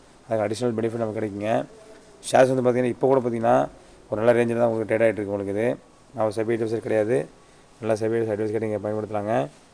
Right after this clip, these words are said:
இது தன்னோட ஃபிஃப்டி டூ ஹை தாண்டி போயிட்டுருக்கு. So, அதெல்லாம் கொஞ்சம் வெயிட் பண்ணுங்க.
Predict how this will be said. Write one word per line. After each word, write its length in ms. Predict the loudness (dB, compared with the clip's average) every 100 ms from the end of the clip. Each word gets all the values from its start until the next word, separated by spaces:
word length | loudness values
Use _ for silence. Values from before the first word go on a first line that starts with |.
| -6
இது 240 | -4 -2 -2
தன்னோட 260 | 0 0 0
ஃபிஃப்டி 180 | -4 2
டூ 220 | 4 4
ஹை 320 | 0 0 0
தாண்டி 240 | 0 -2 0
போயிட்டுருக்கு. 600 | -2 -2 -4 0 0 -2 -10 -20 -20 -20
So, 100 | -2
அதெல்லாம் 220 | 2 2 2
கொஞ்சம் 240 | 0 4
வெயிட் 200 | 4 4
பண்ணுங்க. 440 | 0 2 0 0